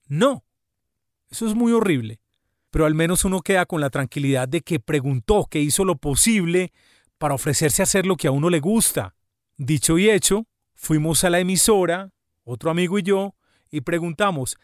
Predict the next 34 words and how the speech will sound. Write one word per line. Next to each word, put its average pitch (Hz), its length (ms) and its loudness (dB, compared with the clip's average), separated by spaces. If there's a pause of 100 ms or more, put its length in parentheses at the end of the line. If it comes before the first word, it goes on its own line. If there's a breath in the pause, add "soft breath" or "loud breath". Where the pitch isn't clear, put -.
(220 soft breath)
"¿Acá 170 360 0
podemos 240 440 2
hacer 208 220 -2
un 220 80 -2
programa 226 480 0
de 202 60 2
radio 220 580 2
de 190 220 2
estas 208 260 -2
y - 20 -2
estas 202 240 -4
características?". 208 840 -4 (280)
"Sí, 269 520 4
empiece 208 420 0
mañana 233 320 2
si 220 160 -2
quiere". 185 580 0 (360 soft breath)
Así - 320 -2
de 240 160 2
una. 254 480 -2 (340)
¿Pero 147 160 -2
por 156 200 -2
qué? 214 160 2
Porque 175 320 -2
alzamos 202 800 2
la 143 160 0
mano. 113 360 -12 (520)
Y 151 80 -6
también 170 340 0
muy 202 320 2
importante 175 640 -2
de 180 140 0
creérsela 170 760 -2
es 151 440 -2